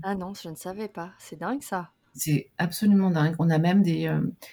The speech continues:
Speaker 2: des extraits, heu, de journaux de l'époque, en fait, où on voit, heu, les citernes, en fait, d'eau qui ont été envoyées à Chicago
Speaker 1: Ouais.
Speaker 2: pour, heu, pour soigner les grands brûlés.
Speaker 1: Et ouais, non, mais c'est fou. Mais justement, vous, on vous demande pas, alors ça, c'est peut-être, ça sera peut-être pas sur le podcast, mais est-ce qu'on vous demande parfois, heu, encore, heu, de, de,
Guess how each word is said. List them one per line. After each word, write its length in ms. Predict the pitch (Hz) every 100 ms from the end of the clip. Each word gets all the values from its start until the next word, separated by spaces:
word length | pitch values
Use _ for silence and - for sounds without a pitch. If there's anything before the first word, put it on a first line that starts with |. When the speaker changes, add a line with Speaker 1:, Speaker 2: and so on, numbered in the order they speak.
| _
Speaker 2:
des 220 | 160 156 180
extraits, 560 | 185 - 185 175 175
heu, 260 | 156 143 143
de 100 | 165
journaux 260 | 170 185
de 60 | 196
l'époque, 360 | 180 180 214 165
en 60 |
fait, 300 | 156 196 -
où 60 | 151
on 120 | 143
voit, 420 | 147 165 180 185 156
heu, 140 | 151 151 147 _ _ - - 156
les 60 |
citernes, 440 | 151 170 180 196 180
en 60 |
fait, 160 | 165 165
d'eau 200 | 156 180
qui 120 | -
ont 40 | 160
été 180 | 151 160
envoyées 280 | 156 160
à 60 | 180
Chicago 520 | - - 165 151 170
Speaker 1:
Ouais. 60 | 180
Speaker 2:
pour, 220 | 170 156
heu, 240 | 151 156 165 - - _ _
pour 140 | 165
soigner 320 | - 170 170
les 100 | 175
grands 160 | 147 160
brûlés. 300 | 160 151 156 170 _ -
Speaker 1:
Et 360 | 190 180 170 - 185
ouais, 200 | 175 - _
non, 120 | 175
mais 100 | 165
c'est 160 | - 151
fou. 220 | - 233 - - 196
Mais 80 |
justement, 500 | 196 202 - 202 233
vous, 140 | 240 180 - -
on 140 | 190
vous 140 | 180
demande 340 | 185 185 180 -
pas, 240 | 208 269 202
alors 180 | 170 165
ça, 120 | 196
c'est 160 | - -
peut-être, 140 | -
ça 120 | - 190
sera 160 | 190
peut-être 200 | - 208
pas 140 | 320 302
sur 140 | 285
le 60 | 262
podcast, 500 | 277 - 262 269 -
mais 80 | 226
est-ce 220 | 208 -
qu'on 120 | 214
vous 140 | 196 196
demande 300 | 214 339 -
parfois, 640 | 233 - - 247 294 277
heu, 240 | 226 208 202
encore, 480 | 202 - 254 294 233
heu, 120 | 202
de, 240 | 196 190 185
de, 260 | 190 180